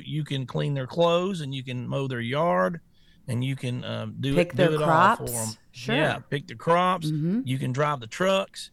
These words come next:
Speaker 2: Mm.
Speaker 1: You can do their plumbing, their electricity, everything to keep them in their huge mansions and their big giant parties and their private jet set life. And they want everybody,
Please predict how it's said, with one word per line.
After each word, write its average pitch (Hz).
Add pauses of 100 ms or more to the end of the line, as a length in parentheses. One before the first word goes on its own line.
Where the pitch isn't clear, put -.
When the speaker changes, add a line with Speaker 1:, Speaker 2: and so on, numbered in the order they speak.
Speaker 2:
Mm. 139
Speaker 1:
You 143
can 143
do 147
their 127
plumbing, 190
their 139
electricity, 190
everything 185
to 156
keep 170
them 160
in 147
their 139
huge 160
mansions 165
and 117
their 117
big 165
giant 156
parties 147
and 113
their 113
private 147
jet 139 (100)
set -
life. 107 (760)
And 117
they 135
want 135
everybody, 156